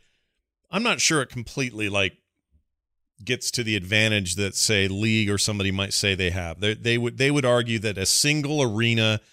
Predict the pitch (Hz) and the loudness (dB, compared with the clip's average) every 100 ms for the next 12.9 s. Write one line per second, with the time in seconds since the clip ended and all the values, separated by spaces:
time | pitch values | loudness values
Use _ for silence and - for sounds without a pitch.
0 | _ - 101 - 120 127 131 110 113 117 | _ -6 -6 -2 -2 0 0 2 2 4
1 | 110 104 101 98 - _ _ - 107 104 | 2 2 0 -4 -12 _ _ -4 -2 0
2 | 98 107 98 95 95 85 - 120 120 113 | 0 2 2 0 -2 -4 0 0 0 -2
3 | 107 104 110 104 107 104 98 98 92 _ | -4 -4 -4 -4 -4 -2 -2 -2 -6 _
4 | _ _ _ - - 95 123 127 - - | _ _ _ -8 -4 -2 0 2 2 0
5 | 120 113 104 101 98 95 95 95 95 90 | 2 2 2 2 0 0 -2 -2 -2 -2
6 | 87 87 123 117 117 123 117 110 107 107 | -6 -4 -2 -2 -2 -4 -2 -4 -6 -4
7 | - 107 131 143 135 131 131 139 123 120 | -4 -4 0 0 -2 -6 -4 -4 0 0
8 | 117 113 110 110 110 110 107 107 104 101 | 0 0 0 0 0 0 0 0 -2 -4
9 | 101 98 92 95 87 90 85 87 87 85 | -2 -2 -2 -4 -4 -6 -6 -4 -4 -4
10 | 80 87 90 85 85 101 90 104 101 104 | -4 -4 -2 -4 -6 -6 -6 -2 2 4
11 | 101 95 90 85 - 92 90 - 87 92 | 2 2 0 -2 -2 -2 -2 -6 -8 -8
12 | 92 82 95 87 92 87 85 82 | -6 -8 -6 -4 -2 -4 -6 -10